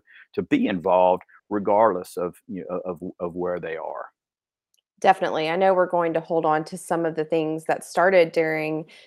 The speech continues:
Speaker 2: the pandemic, and just having that virtual connection as another way is definitely very helpful in a variety of ways across the school. So what has been your, um, you and Jenny's favorite experience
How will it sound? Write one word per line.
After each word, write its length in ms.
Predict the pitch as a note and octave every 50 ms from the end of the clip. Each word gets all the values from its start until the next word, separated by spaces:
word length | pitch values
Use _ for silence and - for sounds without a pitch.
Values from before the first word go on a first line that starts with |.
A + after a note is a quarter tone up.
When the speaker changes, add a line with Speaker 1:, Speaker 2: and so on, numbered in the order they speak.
| _ _
Speaker 2:
the 80 | F3+ F3
pandemic, 640 | G3+ F#3+ E3 E3+ E3 D#3 D#3 D#3 D3 D3 D3+ D#3 D3+
and 440 | - - D#3+ D3+ D#3 D3+ D3 - -
just 160 | - E3+ -
having 320 | - E3+ D#3+ D#3 E3 E3 D#3+
that 240 | C#3+ C#3+ C#3 - E3+
virtual 320 | D#3+ D#3+ D#3 - E3+ D#3+
connection 500 | D#3+ - E3 D3+ D3+ - - - D#3+ D3+
as 160 | C3+ D3+ D#3
another 540 | D3+ D#3 D#3 D3 D3 D3 D3 C#3+ C#3 C#3 -
way 560 | - D3+ D3 C#3 C3+ C3 C3 C3 C3 B2 - -
is 160 | D3+ C#3+ -
definitely 720 | - C#3 C3+ - - C3+ - - B2+ - G2+ G2+ - - _
very 440 | - - C3 C#3 A#2 G#2+ G#2+ - - -
helpful 440 | E3 - - - C#3+ C3+ C#3 C#3 -
in 140 | - D#3 D3
a 80 | C#3
variety 760 | C#3 C#3+ C#3 C#3 C3+ B2+ B2+ G#2+ G2 F2 E2 E2+ G#2+ D#3 - _ _ _ _ _
of 280 | D#3+ D#3 C#3+ D3+ E3+ - _ _ _
ways 380 | E3+ E3+ E3 C3+ A2 C#3 - -
across 260 | - - - - -
the 80 | -
school. 380 | - - - - - - - - _
So 280 | _ - - - - G#3 - _ _ _ _ - - - - - _ _ _ _ -
what 240 | G#3 A3 A#3 A3+
has 260 | C#4+ - D4+ D4 A#3 - -
been 340 | G#3+ G3 G#3 A3 A3+ A3+ G#3
your, 800 | F#3+ F3 F#3+ F#3+ F#3 F#3 F3+ F3+ F3+ F#3 F#3+ G3 G3 G3 - -
um, 300 | F3+ F3 F3 E3+ E3+ F3
you 160 | F#3+ G3+ G3+
and 160 | F#3 F#3+ A3
Jenny's 340 | G3+ F#3+ D#3+ E3 D#3+ E3 -
favorite 340 | - F3+ F3 F3 F3+ E3 -
experience 600 | E3 - - - F3 E3 E3+ E3+ E3 E3 E3